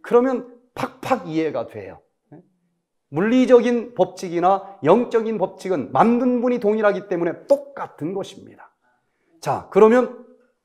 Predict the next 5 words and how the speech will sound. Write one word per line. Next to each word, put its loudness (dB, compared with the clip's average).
먼저 -4
육적인 2
호흡법을 0
좀 -2
배워봅니다. -6